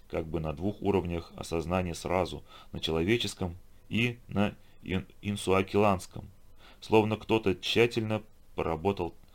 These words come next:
тончайшим приспособлением, как хирург скальпелем. Когда же Райли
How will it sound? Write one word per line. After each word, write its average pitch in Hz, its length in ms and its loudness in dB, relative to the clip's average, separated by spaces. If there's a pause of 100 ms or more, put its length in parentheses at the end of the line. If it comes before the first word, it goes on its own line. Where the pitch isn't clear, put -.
(260)
тончайшим 101 640 2
приспособлением, 90 840 -2
как 87 160 -4
хирург 92 420 0
скальпелем. 76 580 -6 (1500)
Когда 123 300 8
же 151 260 2
Райли 131 460 6